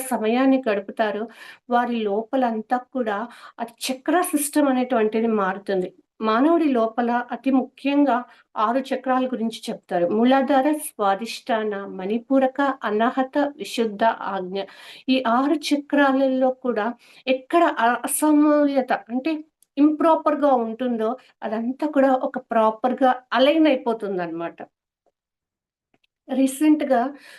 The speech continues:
ఒకానొక మేడంకి క్యాన్సర్ ఫోర్త్ స్టేజ్‌లో ఉంటే ఆమె దాదాపు వన్ ఇయర్ నుంచి మెడిటేషన్ చేస్తూ తను మొన్న హాస్పిటల్‌కి వెళ్ళినప్పుడు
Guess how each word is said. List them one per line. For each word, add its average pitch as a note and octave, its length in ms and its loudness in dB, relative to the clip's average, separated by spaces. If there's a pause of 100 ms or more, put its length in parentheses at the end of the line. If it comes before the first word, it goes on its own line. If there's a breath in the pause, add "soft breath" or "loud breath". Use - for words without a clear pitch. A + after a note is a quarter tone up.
(160 loud breath)
ఒకానొక C#4 540 0
మేడంకి A3+ 500 -2 (100)
క్యాన్సర్ G#3+ 540 -4 (640)
ఫోర్త్ C#4+ 340 2
స్టేజ్‌లో A#3 580 -2
ఉంటే F#3+ 320 -6 (640 loud breath)
ఆమె A#3+ 320 4 (420)
దాదాపు A#3+ 440 0
వన్ A#3+ 280 4
ఇయర్ C#4+ 260 4
నుంచి C#4+ 240 -2
మెడిటేషన్ A#3 640 -4
చేస్తూ G#3 520 -2 (640 loud breath)
తను C4 260 4 (920)
మొన్న B3 260 4
హాస్పిటల్‌కి B3 720 0
వెళ్ళినప్పుడు A3 540 -2